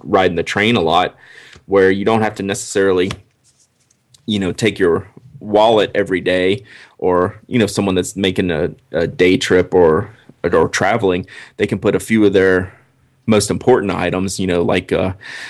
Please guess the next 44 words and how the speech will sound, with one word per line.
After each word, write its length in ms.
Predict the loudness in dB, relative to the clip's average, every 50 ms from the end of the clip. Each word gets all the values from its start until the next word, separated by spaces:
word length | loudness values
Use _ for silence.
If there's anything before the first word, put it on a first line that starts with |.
| -18 -12 -6 -2
identification 1120 | -2 0 0 0 0 0 -2 -4 -2 0 0 0 0 0 0 -2 -2 -2 -2 -2 -4 -6 -4
and, 420 | -4 -2 0 0 0 0 0 0
you 60 | 0
know, 260 | 0 0 0 -2 -4 -6 -10 -16 -20 _ _ _ _ 0
insurance 640 | 0 2 2 2 2 2 2 2 2 0 0 2
or 80 | 2 2
whatever 320 | 4 4 4 4 2 2
notification 720 | 2 2 2 2 0 0 -4 -4 -2 -2 -2 -2 -4 -6 -4
cards 360 | -2 0 0 2 0 0 0
they 100 | -2 -2
need 340 | -2 -2 -2 -2 -4 -6 -8 -10 -16 -16 -16 -10 -6
in 140 | -4 -2 0
here. 320 | 2 2 4 4 2 2
They 180 | 0 0 -2 -2
can 160 | 0 -2 -4
put 280 | -2 0 2 2 2 0
some 200 | -2 -4 -2 0
bills 400 | 2 4 4 4 4 4 2 2
in 120 | 0 -2
the 60 | -2
back, 480 | -2 -2 -2 -2 -2 -4 -6 -10 -16 -20 _ _ -20 -20 -20 -20 -20 -20 -20 _ _ _ -14
um, 420 | -10 -6 -6 -4 -4 -4 -6 -8 -10 -16 -20 _ _ _
slot 460 | -12 -8 -4 0 2 2 2 2 0
and 300 | -4 -6 -6 -6 -6 -6
have, 580 | -6 -4 -4 -2 -2 -2 -4 -4 -6 -8 -10 -16 -20 -20 -20 -20 _ _ _ -10
you 100 | -8 -6
know, 120 | -6 -6
forty 280 | -2 0 2 2 2 2
pages 380 | 0 -2 -4 -4 -4 -8 -10
of 80 | -6 -4
paper 240 | -2 -2 0 0 0
to 80 | 0
write 220 | 0 0 0 0 -2
their 80 | -2
notes 300 | 0 2 0 0 0 -2
on. 120 | -4 -4 -4
It's 120 | -4 -6
kind 140 | -6 -6 -4
of 60 | -4
an 80 | -2 0
all-in-one 680 | 0 2 2 2 0 0 0 0 0 0 -2 -2 -2
wallet 380 | 0 2 4 4 2 2 0
slash 380 | -4 -4 -4 -4 -4 -4 -4 -2
notebook, 500 | 0 -2 0 0 0 0 0 0 -2 -4